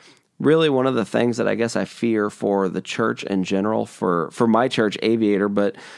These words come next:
uh, also for those of you joining us from other places, um, one of my greatest fears that I have, uh, for the church in America today is that, is that we stop wrestling.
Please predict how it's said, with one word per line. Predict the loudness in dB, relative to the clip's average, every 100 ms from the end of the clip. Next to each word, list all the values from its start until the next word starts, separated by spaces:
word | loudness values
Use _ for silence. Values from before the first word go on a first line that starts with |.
| -8
uh, | -2 0
also | 2 0 2 0 0
for | 0 0
those | 0 -2
of | 0
you | -2
joining | 0 2 2 0
us | -2
from | -2
other | -2 -2
places, | -4 -4 -4 -6 -10 -14 -20 -20 -12
um, | -6 -4 -2 -4 -6
one | -2 0
of | 2
my | 2
greatest | 0 0 0 -2
fears | -4 -2 0 0
that | -2 -2
I |
have, | -2 -2 -2 -2 -4 -10 -20 -20 _
uh, | -8 -6 -6
for | -6 -4 -2
the | -2
church | -2 -2 -2
in | -2
America | 0 2 0 -2 -4
today | -4 -2 -2 -2
is | -4 -6
that, | -2 -2 -2 -6 _ _ _
is | -10 -4
that | -2
we | -2 -4
stop | -4 -4 -4
wrestling. | -8 -6 -4 -4 -6 -6 -8